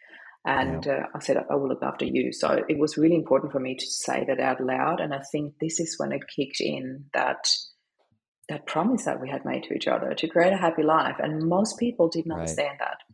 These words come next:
Speaker 1: Most people looked at me as like, "Oh, she's not grieving properly. She's still in denial. She's in shock." People tried to
Speaker 2: Well,
Speaker 1: push
Speaker 2: it's
Speaker 1: me in
Speaker 2: the
Speaker 1: all
Speaker 2: old
Speaker 1: sorts of labels and did not know what to do with me, that I was doing my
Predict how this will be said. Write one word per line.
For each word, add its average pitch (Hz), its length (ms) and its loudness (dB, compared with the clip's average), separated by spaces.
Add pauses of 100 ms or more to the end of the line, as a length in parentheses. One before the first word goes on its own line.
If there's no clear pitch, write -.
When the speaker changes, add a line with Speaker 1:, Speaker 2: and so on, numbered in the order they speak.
(260)
Speaker 1:
Most 185 220 4
people 175 220 4
looked 160 220 4
at 151 120 0
me 143 80 -2
as - 120 -4
like, 139 180 4
"Oh, 135 380 -2 (120)
she's - 260 -8
not - 140 -6
grieving 175 320 6
properly. 151 640 4
She's - 220 -2
still 135 200 -2
in 139 100 -4
denial. 165 800 2
She's - 280 -4
in 131 100 -6
shock." 160 500 4 (580)
People 190 280 6
tried 156 280 6
to - 120 -4
Speaker 2:
Well, 107 120 6
Speaker 1:
push 104 120 2
Speaker 2:
it's - 80 0
Speaker 1:
me 104 60 4
in 104 60 8
Speaker 2:
the 104 60 10
Speaker 1:
all 104 60 6
Speaker 2:
old 131 300 6
Speaker 1:
sorts - 20 4
of 139 160 0
labels 135 400 6
and 139 180 -4
did 151 200 2
not 135 240 0
know 131 200 -2
what 123 180 -2
to 131 180 -4
do 127 120 -4
with 151 220 0
me, 160 300 2
that 143 280 0
I 135 120 -2
was - 440 -6 (880)
doing 160 260 6
my 139 160 2